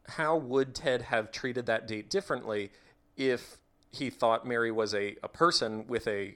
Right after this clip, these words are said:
a regular job, a real job, a non-judgment inducing job? Would he have told the same jokes and stories and smiled as much and leaned in? And so that's an interesting, that's called priming,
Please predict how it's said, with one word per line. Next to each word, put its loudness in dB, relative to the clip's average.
a -10
regular -2
job, 0
a -2
real 2
job, 0
a -6
non-judgment 0
inducing -4
job? -6
Would -2
he 0
have -2
told 2
the 0
same 4
jokes 2
and -4
stories 0
and -6
smiled 0
as -6
much -2
and -10
leaned -2
in? 0
And -10
so 2
that's 0
an -2
interesting, -2
that's 0
called 2
priming, 0